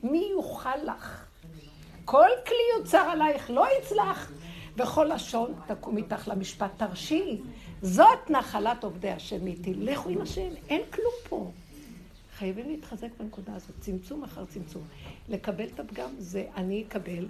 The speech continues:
ואני גם לא אוכל לקבל, כי המוח ישגע אותי, אז אני עוד פעם, אני צועקת, "אבא, הוא משגע אותי", תתחילו לעשות צעקות על הדבר הזה שלא מרפא, ועל הרגע שכל אחד איפה שהוא מונח. וגם נפסיק לרוץ, ונפסיק לעבוד קשה מדי. אל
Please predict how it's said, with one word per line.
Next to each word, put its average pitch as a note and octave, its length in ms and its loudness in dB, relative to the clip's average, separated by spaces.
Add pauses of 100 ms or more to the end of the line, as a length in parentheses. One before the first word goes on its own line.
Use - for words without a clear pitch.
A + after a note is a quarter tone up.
(120)
ואני B3 160 0
גם C#4 160 -2
לא F#4 80 -2
אוכל G#4 200 -8
לקבל, F4+ 360 -8
כי - 80 -6
המוח G3 260 -4
ישגע A3 320 -6
אותי, A3 200 -10
אז - 100 -6
אני E4+ 160 -6
עוד G3 160 -6
פעם, A3 200 -6
אני B3 160 -6
צועקת, D#4 280 -2
"אבא, G4 300 2
הוא G#4+ 160 4
משגע G#4 400 2
אותי", G4 220 2
תתחילו E4+ 400 -4
לעשות - 360 -6
צעקות A#3+ 320 -6 (520)
על G#3 180 0
הדבר G3 260 -4
הזה A3 260 -4
שלא F3+ 280 -8
מרפא, G#3 400 -4
ועל F3 160 -8
הרגע G#3 380 -2
שכל - 480 -8
אחד C#4 180 -4
איפה G3 120 -6
שהוא A#3 120 -8
מונח. G#3 300 -6 (1040)
וגם F#3 280 -4
נפסיק - 500 -10
לרוץ, A3 640 -8
ונפסיק F3 400 -10 (300)
לעבוד F#3 500 -8
קשה - 300 -12
מדי. F#3+ 260 -8 (960)
אל G#3 60 -12